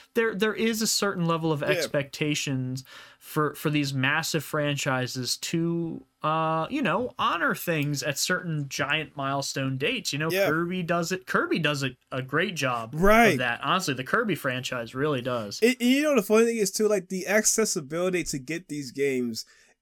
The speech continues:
Speaker 2: is somewhat harder because, you know, you gotta, you know,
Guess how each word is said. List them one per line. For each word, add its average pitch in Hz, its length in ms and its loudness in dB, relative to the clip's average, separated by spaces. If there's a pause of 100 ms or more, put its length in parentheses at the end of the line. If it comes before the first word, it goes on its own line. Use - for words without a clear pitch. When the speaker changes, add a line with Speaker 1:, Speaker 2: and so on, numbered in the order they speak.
Speaker 2:
is 175 600 2 (160)
somewhat 202 540 4
harder 165 380 2
because, 151 520 0 (380)
you 175 100 0
know, 170 380 4 (120)
you 185 120 -4
gotta, 202 320 6
you 185 100 -2
know, 160 240 0